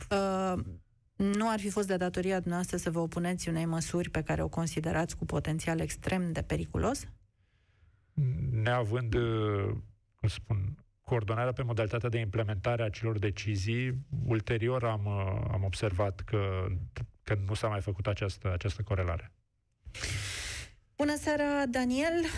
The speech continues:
Speaker 1: Ești în Piața Victoriei, la Europa F M, te ascultăm și vă așteptăm la zero trei șapte doi, zero șase nouă, cinci nouă nouă pe toți în Piața Victoriei.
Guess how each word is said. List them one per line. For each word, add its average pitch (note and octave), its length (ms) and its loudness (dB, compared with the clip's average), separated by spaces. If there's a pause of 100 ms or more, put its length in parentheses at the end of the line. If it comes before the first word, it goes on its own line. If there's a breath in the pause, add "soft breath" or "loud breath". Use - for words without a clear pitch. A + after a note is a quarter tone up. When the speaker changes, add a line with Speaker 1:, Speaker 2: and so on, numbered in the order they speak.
(520 loud breath)
Speaker 1:
Ești B3+ 380 0
în A#3 160 2
Piața A#3 260 0
Victoriei, C4+ 440 0
la A3+ 160 0
Europa A3 280 0
F G#3+ 180 0
M, C#4 140 2
te B3+ 100 0
ascultăm A3 500 0
și D#4+ 140 -2
vă B3+ 100 0
așteptăm B3 480 0
la F#3+ 120 2
zero G3 240 0
trei G#3 180 0
șapte G3 340 -2
doi, A#3+ 200 2
zero G#3 220 0
șase G3 260 -2
nouă, A#3 280 2
cinci G#3 300 0
nouă G3 300 2
nouă G#3 320 2
pe F#3+ 160 0
toți G3 380 -2
în G3 100 0
Piața F3+ 300 0
Victoriei. E3+ 460 -2